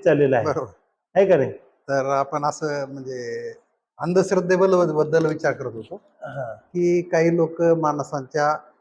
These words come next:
Speaker 2: श्रद्धा आणि उद्या काय होणार आहे हे माहित नसतं माणसाला.
Speaker 1: हम्म.
Speaker 2: आणि मग हे जे काही भांडवलाचा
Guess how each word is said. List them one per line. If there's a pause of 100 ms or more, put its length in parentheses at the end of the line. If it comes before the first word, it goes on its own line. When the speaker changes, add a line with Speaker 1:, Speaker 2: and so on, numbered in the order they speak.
(140)
Speaker 2:
श्रद्धा (320)
आणि
उद्या
काय
होणार
आहे (460)
हे
माहित
नसतं
माणसाला.
Speaker 1:
हम्म.
Speaker 2:
आणि
मग
हे
जे
काही
भांडवलाचा